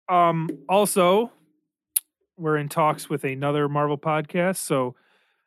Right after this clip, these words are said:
hopefully we have some fun content coming soon. So if you wanna check out,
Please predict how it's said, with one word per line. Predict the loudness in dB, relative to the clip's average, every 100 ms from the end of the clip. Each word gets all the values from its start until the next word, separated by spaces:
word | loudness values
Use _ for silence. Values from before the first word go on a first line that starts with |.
| _
hopefully | -2 0 2 2
we | 4 2
have | 2 0
some | 0 0 2 0 -2 -4 -8 -12
fun | -8 -2 0 0 0
content | 0 0 -2 -4
coming | -4 -4 -6
soon. | -2 0 0 -2
So | -8 -4 -2 -2
if | -2
you | -2
wanna | -2 -4
check | -4 -4 0
out, | 2 2 -2 -8